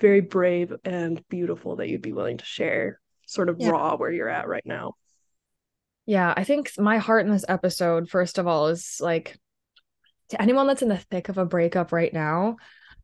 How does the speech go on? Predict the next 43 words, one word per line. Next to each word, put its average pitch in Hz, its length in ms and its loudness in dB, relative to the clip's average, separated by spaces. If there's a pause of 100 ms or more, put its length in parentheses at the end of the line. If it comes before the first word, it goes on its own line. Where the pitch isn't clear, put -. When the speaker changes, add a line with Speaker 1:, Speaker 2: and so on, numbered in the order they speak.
Speaker 2:
I 180 520 4
just 202 180 -4
wanna 185 200 0
say 170 640 2
that 160 340 -2
I 175 200 -2
am 165 200 -2
so 180 400 2
sorry, 165 580 2
and 185 120 -2
I 185 80 0
wish 196 300 0
I 220 80 0
could 202 160 -4
sit 202 260 0
down 151 300 -2
with 160 200 -8
you 156 360 2
specifically 156 880 -2
and 190 180 2
talk 175 360 0
with 180 180 0
you 180 120 0
through 170 300 0
your 165 100 2
situation 170 680 -2
and 196 140 0
just 202 240 -2
be 170 160 0
there 196 240 2
with 202 200 -2
you 208 140 0
to 196 140 -6
grieve, 180 760 0
especially 214 540 4
if 247 140 4
you're, 208 80 4
like, 156 160 -2
fresh 175 480 0
out 175 160 0
of 175 80 -4
a 170 80 0
breakup. 220 560 0